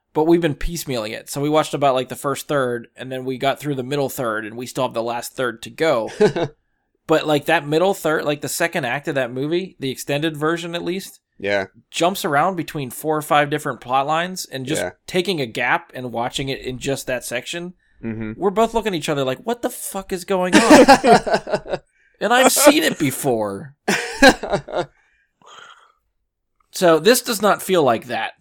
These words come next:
Speaker 1: Ju-,
Speaker 2: No.
Speaker 1: Justice League definitely feels more cohesive and does not jump around as much like that. So it's a lot easier to
Speaker 2: Yes.
Speaker 1: follow, which is good.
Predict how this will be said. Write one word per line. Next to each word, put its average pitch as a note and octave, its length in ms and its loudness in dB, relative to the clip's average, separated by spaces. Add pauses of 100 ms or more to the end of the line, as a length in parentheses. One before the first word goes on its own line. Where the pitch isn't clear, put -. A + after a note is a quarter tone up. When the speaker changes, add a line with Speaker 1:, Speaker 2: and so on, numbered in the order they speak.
Speaker 1:
Ju-, D3+ 160 -4
Speaker 2:
No. A#2 140 -2
Speaker 1:
Justice G3 380 -2
League D#3+ 200 0
definitely D3+ 320 -2
feels C3+ 260 -2
more C3 180 -2
cohesive B2 640 -4
and A#2 100 -8
does A#2 140 -6
not C3 160 -2
jump C3+ 200 -2
around A#2+ 380 -4
as A2 140 -8
much A#2 260 -6
like G#2+ 160 -8
that. G#2 260 -8
So A#2+ 120 -10
it's A#2 100 -10
a C3 60 -6
lot C3+ 180 0
easier B2+ 220 -6
to G#2+ 60 -2
Speaker 2:
Yes. F2+ 120 -6
Speaker 1:
follow, G2+ 400 -6
which A#2 240 -14
is A2+ 100 -10
good. A2+ 380 -8